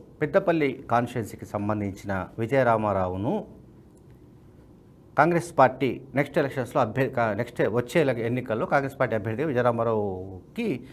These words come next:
విజయరామారావును, విజయరామారావు పోటీ చేస్తాడు అని రేవంత్ రెడ్డి హుజురాబాద్ అసెంబ్లీ కాన్స్టిట్యుయెన్సీ ఎల-, ఎన్నికల, ఉప ఎన్నికల సందర్భంగా మాట్లాడాన్ని కోమటిరెడ్డి వెంకటరెడ్డి మరికొందరు తప్పుపడుతున్నారు. కోమటిరెడ్డి వెంకటరెడ్డి ఆర్గ్యుమెంట్ ఏంటంటే, అక్కడ, అంటే ఉమ్మడి కరీంనగర్ జిల్లాలో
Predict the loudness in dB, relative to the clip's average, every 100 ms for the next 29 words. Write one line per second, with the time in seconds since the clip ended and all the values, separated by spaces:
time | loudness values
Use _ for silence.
0 | -18 0 4 6 4 2 0 -4 -6 -12
1 | -20 -20 -2 4 6 6 6 4 4 2
2 | 0 0 0 0 -2 -2 -2 -4 -10 -20
3 | -20 -6 4 8 8 4 0 0 -2 4
4 | 6 8 6 4 0 0 0 0 -2 -10
5 | -2 -2 0 -4 -2 -2 -2 -4 -4 -2
6 | 0 0 2 0 0 -2 -4 -4 -2 -4
7 | -4 -4 -2 -2 -2 -4 0 0 2 0
8 | 0 0 -2 -6 -18 -20 -20 -20 -20 -20
9 | -20 -20 -20 4 6 8 8 4 4 4
10 | 2 0 0 0 -2 -4 -6 -6 -2 -2
11 | 0 -2 -4 -4 -6 -6 -10 -20 -20 -20
12 | -20 -20 -20 -20 -20 -20 -20 -20 2 6
13 | 6 6 4 4 2 2 4 6 6 4
14 | 2 0 -4 -4 -4 0 0 2 4 6
15 | 4 -4 -6 -4 0 0 2 0 0 -2
16 | -2 0 0 2 0 -2